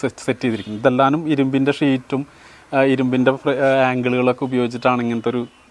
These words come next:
ഷേപ്പിലേക്ക് ഇതിനെ കൊണ്ടുവന്നിരിക്കുന്നത്. ഇത്, ആ, ഷാർജയിൽ വെച്ചിട്ട് ഞാൻ ആ, ആ, ഒരു രണ്ട് വർഷം മുമ്പാണ് ഈ ആടുജീവിതം എന്ന് പറയുന്ന, ആ, ആ, ബുക്ക് ഞാൻ വായിക്കുന്നത്. അപ്പോൾ അതിൽ നിന്ന്, ആ, ഒരു, ഒരു ചിത്രം പെട്ടെന്ന് ഞാനൊരു പിറ്റേ ദിവസം തന്നെ എൻ്റെ മനസ്സിൽ പെട്ടെന്നൊരു ചിത്രം, ഇദ്ദേഹത്തിൻ്റെ ഒരു ചിത്രം വരയ്ക്കണം എന്ന് തോന്നി.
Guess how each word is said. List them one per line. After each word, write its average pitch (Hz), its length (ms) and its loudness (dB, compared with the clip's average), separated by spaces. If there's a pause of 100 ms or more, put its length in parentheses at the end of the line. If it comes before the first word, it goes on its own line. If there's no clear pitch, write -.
(140)
ഷേപ്പിലേക്ക് 113 600 -4
ഇതിനെ 117 180 -6 (520)
കൊണ്ടുവന്നിരിക്കുന്നത്. 107 760 -4 (200)
ഇത്, 123 120 2 (600)
ആ, 135 40 2 (220)
ഷാർജയിൽ 135 500 2
വെച്ചിട്ട് 160 320 0
ഞാൻ 151 200 2
ആ, - 20 2 (220)
ആ, - 20 2 (120)
ഒരു 143 120 -2
രണ്ട് 139 180 0
വർഷം 147 260 0
മുമ്പാണ് 135 360 0
ഈ - 20 -4 (140)
ആടുജീവിതം 120 440 -4
എന്ന് 127 120 -2
പറയുന്ന, 123 300 -2 (240)
ആ, - 20 0 (240)
ആ, - 20 0 (180)
ബുക്ക് 120 260 -2
ഞാൻ 127 160 2
വായിക്കുന്നത്. 113 560 0 (480)
അപ്പോൾ 127 180 4
അതിൽ 135 200 2
നിന്ന്, 170 200 4 (320)
ആ, 160 100 4 (120)
ഒരു, 165 120 4 (300)
ഒരു 143 160 -2
ചിത്രം 170 320 2 (420)
പെട്ടെന്ന് 151 300 0
ഞാനൊരു 165 260 2 (100)
പിറ്റേ 160 260 2
ദിവസം 165 280 0
തന്നെ 160 160 2
എൻ്റെ 151 200 -2
മനസ്സിൽ 139 260 -2 (300)
പെട്ടെന്നൊരു 135 380 -4
ചിത്രം, 131 260 -2
ഇദ്ദേഹത്തിൻ്റെ 127 380 0
ഒരു 127 120 -2
ചിത്രം 131 320 2
വരയ്ക്കണം 117 260 0
എന്ന് 117 120 -4
തോന്നി. - 440 -10